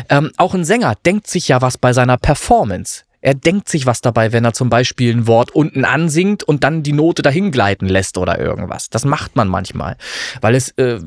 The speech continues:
für den Sänger eben, äh, auch ein anderes Gefühl ist oder er das eben entsprechend fühlt. Ähm, und ich denke heute auch ganz, noch ganz anders über Gesang,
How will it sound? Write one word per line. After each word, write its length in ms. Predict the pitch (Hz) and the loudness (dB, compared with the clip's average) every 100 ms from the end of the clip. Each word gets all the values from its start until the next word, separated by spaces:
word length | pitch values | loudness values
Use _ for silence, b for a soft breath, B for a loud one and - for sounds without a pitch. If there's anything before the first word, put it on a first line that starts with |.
| - 50 - 127 | -14 -14 -16 -8
für 220 | - 139 | 0 2
den 120 | 127 | 4
Sänger 320 | 127 147 160 | 4 2 2
eben, 320 | 135 143 151 143 B B B | 0 0 -2 -4 B B B
äh, 220 | 131 123 - - | 0 0 -4 -4
auch 320 | 120 139 - | 0 0 0
ein 320 | 110 - 117 | -8 -6 -4
anderes 340 | 78 143 135 - | -2 0 0 -2
Gefühl 340 | 135 - 165 | -4 0 0
ist 140 | 127 113 | 0 0
oder 160 | 107 | 2
er 140 | 113 113 | 2 0
das 140 | 113 | 0
eben 180 | 120 117 | -2 -2
entsprechend 420 | 113 - 110 117 | -4 -4 -4 -4
fühlt. 320 | - 85 110 - B B B - | -4 -6 -6 -10 B B B 2
Ähm, 380 | 117 117 117 - | 2 2 -2 -2
und 160 | 123 | -2
ich 80 | 123 | 0
denke 260 | 147 147 123 | 0 2 4
heute 300 | 160 170 - | 4 2 2
auch 160 | 131 | 0
ganz, 240 | 135 139 - _ - 123 - | 0 -2 -4 _ -12 -10 -2
noch 260 | 151 139 | 2 2
ganz 320 | - 170 143 | 2 0 0
anders 420 | - 92 80 - - | -2 -4 -6 -10 -6
über 220 | 110 104 | -2 -2
Gesang, 480 | 110 110 110 120 | 0 0 0 0